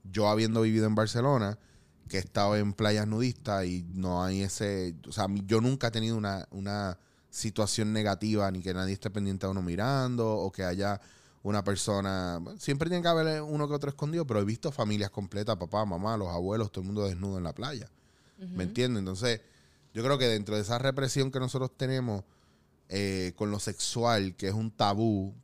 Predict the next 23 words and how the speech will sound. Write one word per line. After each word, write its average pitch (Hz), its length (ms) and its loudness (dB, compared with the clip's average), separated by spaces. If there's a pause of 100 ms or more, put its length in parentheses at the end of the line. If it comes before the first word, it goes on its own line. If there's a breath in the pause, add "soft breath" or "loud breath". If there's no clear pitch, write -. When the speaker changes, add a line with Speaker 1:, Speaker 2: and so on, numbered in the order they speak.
(160)
Speaker 1:
pues 101 180 2
por 101 300 0
eso 98 260 2
hay 110 140 2
una 117 120 0
oportunidad 113 680 -2
de 101 100 -4
que 92 100 -6
cada 90 200 -4
vez 104 120 -6
que - 140 -8
pasan 110 300 -6
cosas 113 240 -6
como 104 320 -4
esta, 110 320 -4
que 90 100 -4
tú 87 140 -8
puedas 98 360 0 (360 loud breath)
hacer 104 280 0
esto 101 220 -2
aquí 107 480 -4
o 92 60 -6
nosotros 92 340 -8